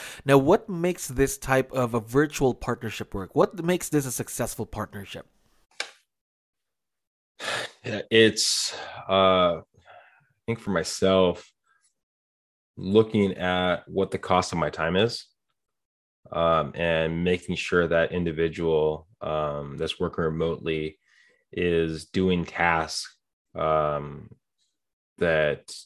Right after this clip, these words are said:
Speaker 2: take away tasks from me and allow me, uh, to do money-making activities.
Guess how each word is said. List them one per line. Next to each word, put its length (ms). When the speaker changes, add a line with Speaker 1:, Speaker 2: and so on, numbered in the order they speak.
Speaker 2:
take 320
away 480
tasks 320
from 220
me 220
and 100
allow 260
me, 520
uh, 220
to 120
do 380
money-making 600
activities. 680